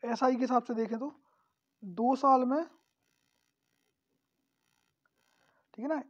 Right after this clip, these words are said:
increase क्या population। ओके,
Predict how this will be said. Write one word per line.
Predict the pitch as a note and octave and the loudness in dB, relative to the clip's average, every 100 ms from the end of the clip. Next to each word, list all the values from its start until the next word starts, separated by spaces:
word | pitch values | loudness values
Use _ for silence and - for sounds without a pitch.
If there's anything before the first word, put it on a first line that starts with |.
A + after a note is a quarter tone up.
| _ | _
increase | B3 B3+ C4 C#4 C4+ | -6 0 4 4 2
क्या | C#4+ F4 - _ _ _ _ _ _ _ - | 0 -2 -4 _ _ _ _ _ _ _ -12
population। | G#3+ F#3 G3+ G3 F#3 F#3+ - _ _ _ _ _ - | -10 -6 -2 -2 -4 -14 -18 _ _ _ _ _ -12
ओके, | A#3+ | -6